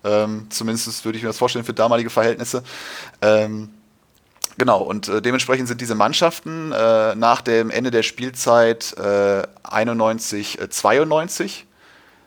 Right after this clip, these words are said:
was übrigens auch ein Unterschied war, weil man hatte nämlich die letzten Jahre der Japan Soccer League nämlich den, äh, Spielplan an die europäischen Top-Ligen,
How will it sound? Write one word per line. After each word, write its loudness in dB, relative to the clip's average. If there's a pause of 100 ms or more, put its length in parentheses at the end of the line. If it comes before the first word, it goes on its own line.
(200)
was -2
übrigens 0
auch 4
ein -6
Unterschied 0
war, 4
weil 2
man 2
hatte 0
nämlich -4
die -10
letzten -2
Jahre 6
der 2
Japan -2
Soccer 0
League -4
nämlich -4
den, -2
äh, -4
Spielplan 0
an 0
die -2
europäischen 0
Top-Ligen, -2